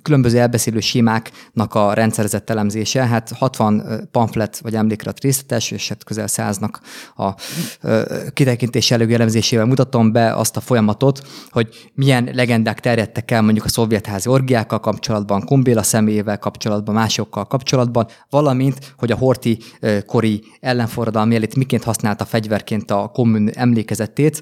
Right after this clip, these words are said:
ö, ugy-, ö, ugyanis ugye ellenforradalmi, ö, identitásúként, ö,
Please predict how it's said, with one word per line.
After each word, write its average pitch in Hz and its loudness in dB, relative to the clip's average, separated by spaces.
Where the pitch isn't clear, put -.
ö, 113 2
ugy-, 127 -6
ö, 117 -4
ugyanis 113 0
ugye 110 -2
ellenforradalmi, 110 0
ö, 107 -2
identitásúként, 117 -2
ö, 110 -4